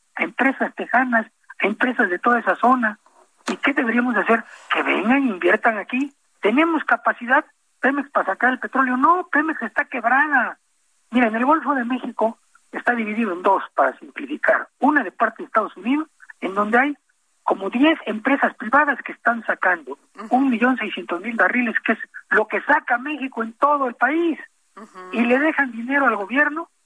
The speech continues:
Speaker 1: y lo dan más barato el, eh, el petróleo que en México, y las gasolinas son más baratas en Estados Unidos que en México.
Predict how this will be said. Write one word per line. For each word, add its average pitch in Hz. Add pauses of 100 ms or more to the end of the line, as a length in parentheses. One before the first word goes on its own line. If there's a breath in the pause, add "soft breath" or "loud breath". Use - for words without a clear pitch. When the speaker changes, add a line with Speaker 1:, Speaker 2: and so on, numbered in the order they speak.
(260)
Speaker 1:
y 233
lo 247
dan 285
más 302
barato 254
el, 214
eh, 202
el 180
petróleo 311 (320)
que -
en 240
México, 294
y 180
las 196
gasolinas 226
son 254
más 269
baratas 247
en 226
Estados 240
Unidos 247
que -
en 233
México. 277